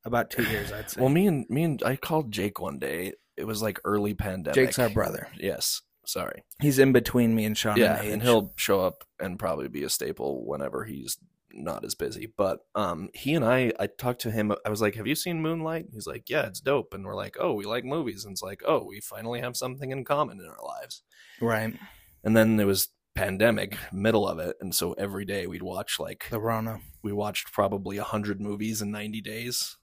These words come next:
Speaker 2: <laughs> Like,
Speaker 1: Yeah.
Speaker 2: like, literally. And then Trevor was, like, halfway on board for that too. And then we were just all off to the races. We're
Speaker 1: Yeah.
Speaker 2: like, "Wait a second, we have a thing that, like, all of us can, like, gather around."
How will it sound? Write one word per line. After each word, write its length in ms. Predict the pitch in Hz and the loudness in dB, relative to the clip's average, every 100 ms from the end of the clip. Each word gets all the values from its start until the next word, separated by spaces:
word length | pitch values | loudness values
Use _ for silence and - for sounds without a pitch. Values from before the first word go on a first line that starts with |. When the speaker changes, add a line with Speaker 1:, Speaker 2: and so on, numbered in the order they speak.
| - | -8
Speaker 2:
<laughs> 40 | - - | -6 2
Like, 120 | 127 | 4
Speaker 1:
Yeah. 180 | 117 113 | 6 4
Speaker 2:
like, 200 | 110 - | 0 -6
literally. 640 | 104 110 113 117 120 123 123 - | -8 -4 -2 -2 -4 -6 -8 -8
And 140 | 101 | -6
then 140 | 107 104 | -6 -6
Trevor 300 | - 110 110 | -4 -2 -2
was, 180 | 110 107 | -2 -2
like, 220 | 113 113 | -4 -4
halfway 360 | - 113 - 113 | -4 -4 -4 -4
on 120 | 117 | -4
board 240 | 110 117 110 | -4 -4 -4
for 100 | 113 | -6
that 240 | 110 113 | -6 -6
too. 360 | - 113 120 120 _ _ _ - _ - | -4 -4 -4 -6 _ _ _ -20 _ -8
And 140 | 104 | -4
then 140 | 101 | -4
we 60 | 98 | -4
were 80 | 95 | -6
just 200 | - - | -6 -6
all 320 | - 104 - | -2 0 0
off 200 | 50 - | -2 -6
to 80 | - | -8
the 100 | 165 | -10
races. 400 | 185 147 - - | -8 -8 -8 -2
We're 140 | 131 131 | 4 6
Speaker 1:
Yeah. 100 | 123 | 6
Speaker 2:
like, 80 | 117 | 4
"Wait 80 | 107 | 4
a 60 | |
second, 320 | 104 90 - - | 0 -2 -6 -8
we 100 | 101 | -8
have 220 | 110 101 | -6 -6
a 60 | |
thing 400 | - - 104 104 92 - | -8 -10 -10 -12 -12 -10
that, 140 | - | -8
like, 220 | 107 107 - | -8 -12 -8
all 160 | - 110 | -6 -6
of 80 | 107 | -6
us 160 | - | -6
can, 180 | - 104 | -6 -10
like, 200 | 107 110 - - 104 | -10 -12 -14 -14 -14
gather 320 | 107 117 - | -10 -10 -10
around." 560 | - 57 55 64 62 60 | -10 -10 -8 -10 -12 -14